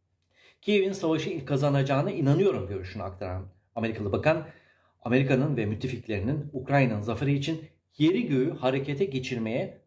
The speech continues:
hazır olduklarını duyurdu. Milli Savunma Bakanı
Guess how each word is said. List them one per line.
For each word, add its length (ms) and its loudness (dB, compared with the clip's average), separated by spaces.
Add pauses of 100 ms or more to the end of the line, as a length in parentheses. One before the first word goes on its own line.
hazır 280 2
olduklarını 600 -2
duyurdu. 280 -10 (1160)
Milli 260 4
Savunma 360 4
Bakanı 320 -2